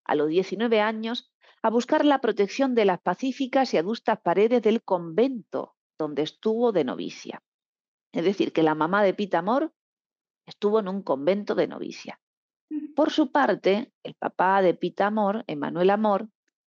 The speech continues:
tras haber contraído matrimonio muchos años atrás con Concepción de la Torre y Mier,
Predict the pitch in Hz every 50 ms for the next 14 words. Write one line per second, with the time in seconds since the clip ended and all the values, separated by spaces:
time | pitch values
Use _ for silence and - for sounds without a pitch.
0 | _ _ - 202 202 196 - 214 233 285 330 339 - 339 320 285 247 247 226 208
1 | 247 240 254 226 185 165 160 - 151 156 175 214 254 247 226 185 170 185 226 254
2 | 247 - 220 - - 240 240 220 202 190 - 160 - - 190 220 226 214 - -
3 | - - 165 160 165 156 - - 156 156 151 - 151 151 - - - 226 233 220
4 | 208 170 165 151 143 139 - - 214 220 214 202 165 139 - - - 151 151 165
5 | 185 208 226 214 185 185 208 233